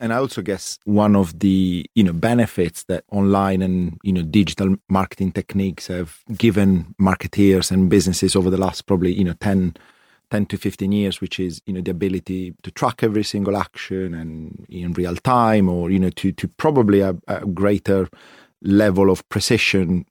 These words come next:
compared to traditional, you know, research, has had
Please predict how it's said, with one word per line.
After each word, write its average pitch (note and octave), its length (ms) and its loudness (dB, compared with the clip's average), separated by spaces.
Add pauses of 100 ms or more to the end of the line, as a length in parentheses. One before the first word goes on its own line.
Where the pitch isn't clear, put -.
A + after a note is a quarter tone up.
(140)
compared F#2+ 380 -2
to G2 160 -2
traditional, F#2+ 680 -2 (220)
you G2 80 0
know, F#2 100 2
research, F#2 680 2
has G2 360 0 (120)
had G#2+ 180 2